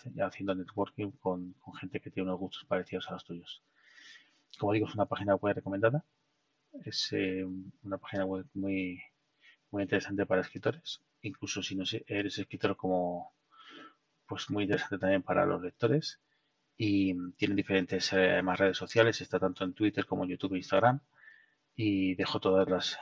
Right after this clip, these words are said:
eh, las direcciones, eh, tanto la dirección web como las direcciones de las redes sociales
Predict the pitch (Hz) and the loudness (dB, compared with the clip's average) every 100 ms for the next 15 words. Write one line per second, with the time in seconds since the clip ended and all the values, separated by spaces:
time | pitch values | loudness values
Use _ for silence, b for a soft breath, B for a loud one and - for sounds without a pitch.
0 | - 110 92 90 87 87 87 _ _ _ | -6 -4 -2 -2 -6 -14 -20 _ _ _
1 | _ - 92 - - 98 92 - 95 92 | _ -4 -4 -4 -8 -6 -6 -2 0 0
2 | 87 - - - - 101 - 95 95 95 | 0 -2 -2 -6 -10 -4 -2 0 2 0
3 | - 104 98 95 98 90 87 85 87 - | -2 -2 0 2 2 2 2 0 -4 -10
4 | - 98 92 - 95 92 92 95 92 90 | -10 -6 -4 -4 -4 0 4 4 2 -2
5 | - 104 127 - | -4 -2 -2 -4